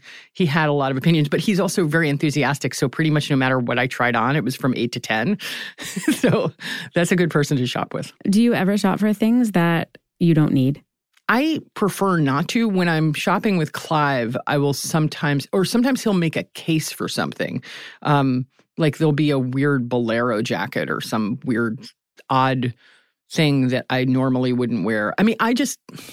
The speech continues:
Speaker 1: you know, I have this theory in my head that everything I'm buying should be this very simple, long-lasting thing that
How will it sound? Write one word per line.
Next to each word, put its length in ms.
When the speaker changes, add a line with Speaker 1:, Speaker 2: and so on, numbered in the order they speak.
Speaker 1:
you 80
know, 140
I 80
have 240
this 200
theory 400
in 120
my 120
head 280
that 120
everything 380
I'm 140
buying 340
should 220
be 100
this 200
very 220
simple, 640
long-lasting 1000
thing 680
that 320